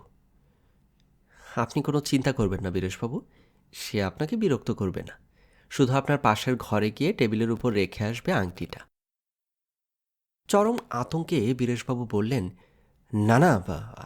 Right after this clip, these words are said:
আপনি আপনার ছেলেকে ডেকে নিন, ডেকে নিন।" "তার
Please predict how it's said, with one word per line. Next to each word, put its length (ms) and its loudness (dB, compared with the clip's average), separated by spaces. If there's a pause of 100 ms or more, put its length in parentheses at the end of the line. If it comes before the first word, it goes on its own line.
আপনি 560 4
আপনার 240 4
ছেলেকে 340 4
ডেকে 280 4
নিন, 180 4 (500)
ডেকে 220 4
নিন।" 200 4 (1600)
"তার 180 4